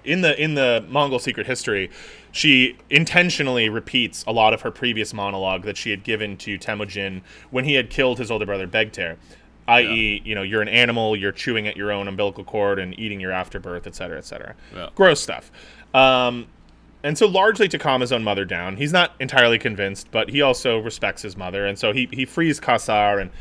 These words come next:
Speaker 1: he gives him some of his freedoms back. He doesn't fully restore him to his power 'cause he is still suspicious of him after what, uh, Teb Tengri said, but he, he gives him a little bit of his, his stuff back and says, "All right,
Speaker 2: Yeah.
Speaker 1: you happy, Mom?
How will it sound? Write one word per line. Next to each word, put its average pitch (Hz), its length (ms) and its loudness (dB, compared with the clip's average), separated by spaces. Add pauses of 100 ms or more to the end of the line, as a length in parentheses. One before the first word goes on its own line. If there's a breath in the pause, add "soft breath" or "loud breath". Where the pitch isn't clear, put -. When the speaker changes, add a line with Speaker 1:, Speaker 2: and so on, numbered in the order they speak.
(240 loud breath)
Speaker 1:
he 156 100 0
gives 165 280 2
him 151 120 0
some 131 260 2
of 123 120 -2
his 107 320 -4 (180)
freedoms 98 480 -6
back. - 260 -8
He 147 80 0
doesn't 165 240 0
fully 151 280 4
restore 123 460 0
him 104 220 -4
to 98 280 -4
his 101 120 -14
power 107 400 0
'cause 107 160 -12
he 110 100 -2
is 113 100 -2
still 107 300 -2 (380 loud breath)
suspicious - 580 -2
of 139 120 -4
him 143 200 0
after 113 220 -4
what, 101 260 0
uh, 92 280 -2 (320)
Teb 113 160 -2
Tengri 120 340 -4
said, 139 300 -4
but 98 260 -6
he, 151 220 -6
he 190 240 -6 (100)
gives 170 240 0
him 147 100 0
a 127 40 0
little 117 180 0
bit 107 140 -4
of 95 100 -6
his, 87 240 -14
his 98 160 -14
stuff - 240 -10
back 82 300 -8
and 95 100 -12 (320 loud breath)
says, - 140 -10
"All 110 80 0
right, 147 140 6
Speaker 2:
Yeah. 123 40 -2
Speaker 1:
you 110 60 -4
happy, 135 280 0
Mom? 131 440 -2